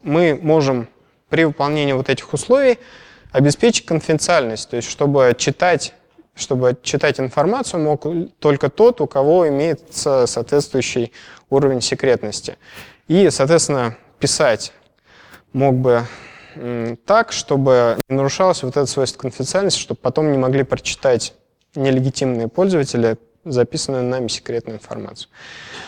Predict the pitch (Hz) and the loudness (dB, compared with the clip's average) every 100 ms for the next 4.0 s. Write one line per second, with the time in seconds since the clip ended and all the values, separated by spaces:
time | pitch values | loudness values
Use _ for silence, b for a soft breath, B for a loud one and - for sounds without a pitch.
0 | B B B B _ - 127 123 123 B | B B B B _ -4 2 2 0 B
1 | B B B _ _ _ _ 156 175 180 | B B B _ _ _ _ 2 4 6
2 | 127 104 B B B B B _ _ _ | 4 0 B B B B B _ _ _
3 | _ _ - _ 147 160 160 147 110 | _ _ -20 _ -2 0 4 4 2